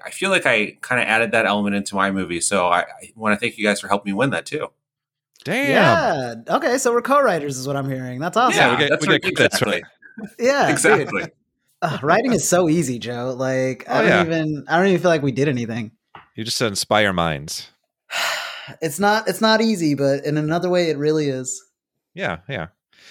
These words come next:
Speaker 2: So is, so you said it was this, it was this, the feature film script. Did you make, y-, so you haven't made the movie yet? Is that true or no?
Speaker 1: Yeah, I haven't made the movie yet.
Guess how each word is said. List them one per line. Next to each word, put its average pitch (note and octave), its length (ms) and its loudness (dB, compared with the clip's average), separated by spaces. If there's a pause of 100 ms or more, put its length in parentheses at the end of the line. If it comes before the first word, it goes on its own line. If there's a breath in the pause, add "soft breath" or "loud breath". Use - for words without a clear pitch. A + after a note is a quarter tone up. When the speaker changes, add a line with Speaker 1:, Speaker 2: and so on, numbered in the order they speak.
(120)
Speaker 2:
So E3 320 0
is, D#3 180 2
so E3 140 2
you D#3 140 2
said E3 160 2
it - 20 2
was C#3+ 140 -2
this, G#2+ 320 0
it D3 80 0
was A2+ 160 0
this, - 180 -2
the G#2+ 120 -2
feature C3+ 260 -2
film B2 180 0
script. - 300 0
Did A#2+ 100 0
you A2 80 -2
make, G#2+ 240 0 (160)
y-, A#2 160 -4
so - 140 -2
you A#2+ 40 4
haven't A#2+ 140 0
made A2+ 160 -2
the G#2 60 -2
movie A2 300 -4
yet? F3 200 0
Is B2 80 -4
that C3+ 120 -2
true E3 180 -6
or A#2+ 100 -2
no? E2 220 -6 (520)
Speaker 1:
Yeah, C3 200 2
I - 20 4
haven't D3+ 220 0
made D#3 140 2
the C#3+ 40 2
movie B2+ 300 2
yet. F2+ 340 0